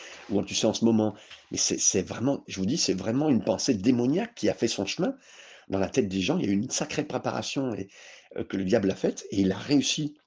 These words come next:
en partie son point, mais, et en plus vous dire, « Bah oui, tu peux expérimenter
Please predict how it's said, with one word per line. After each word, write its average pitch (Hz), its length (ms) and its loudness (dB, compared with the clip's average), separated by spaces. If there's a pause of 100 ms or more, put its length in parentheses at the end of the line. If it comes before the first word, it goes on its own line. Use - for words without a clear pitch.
(140)
en - 60 -8
partie - 300 -4
son 98 220 -2
point, - 180 -4 (720)
mais, 104 200 2 (760)
et 120 140 4
en - 60 2
plus 190 220 0
vous 202 100 0
dire, « 233 240 4
Bah 170 120 0
oui, 127 160 4
tu - 140 -12
peux 101 100 -6
expérimenter 98 800 -4